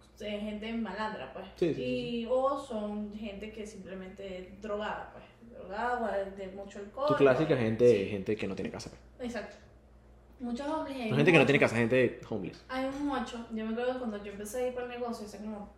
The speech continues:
Speaker 1: tres años, que yo entregaba flyers, eh, ah, sí está prendido.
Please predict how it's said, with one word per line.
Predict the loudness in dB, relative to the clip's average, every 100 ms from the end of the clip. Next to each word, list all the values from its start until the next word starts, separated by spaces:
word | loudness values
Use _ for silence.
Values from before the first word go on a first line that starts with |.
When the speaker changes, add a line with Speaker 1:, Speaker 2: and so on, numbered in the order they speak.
| -12
Speaker 1:
tres | -8 -8 -8
años, | -8 -10 -12 -18 -20 -20 -20
que | -10 -6
yo |
entregaba | -6 -4 -2 0 -2
flyers, | -4 -4 -2 -2 -8 -14 -18 -20 -18 -18 -20 -20 -14 -14 -10
eh, | -4 -2 0 -2 -4 -8 -12 -16 -20 -20 -20 -20 -20 -20 -20 -20 -20 -20
ah, | -20 -20
sí | -20
está | -20
prendido. | -20 -20 -20